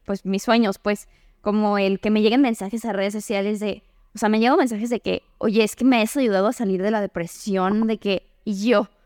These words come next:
"¿Cómo?". O sea, eso hice con mi podcast, o sea,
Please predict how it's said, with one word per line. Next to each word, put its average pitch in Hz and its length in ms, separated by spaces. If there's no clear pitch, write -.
"¿Cómo?". 269 440
O 226 60
sea, 226 120
eso 220 140
hice 320 200
con 302 140
mi 294 140
podcast, 240 580
o 240 120
sea, 220 320